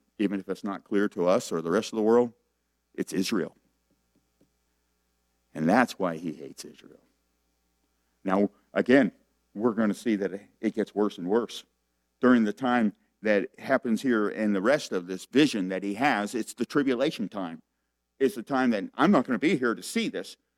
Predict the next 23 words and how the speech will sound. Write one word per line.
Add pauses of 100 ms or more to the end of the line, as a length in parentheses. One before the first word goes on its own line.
(180)
but
the
nation
of
Israel
is
going
to
be
even
more (960)
chased
down (280)
by
Satan, (600)
delivered
miraculously, (760)
but
still
days
of
trouble
ahead.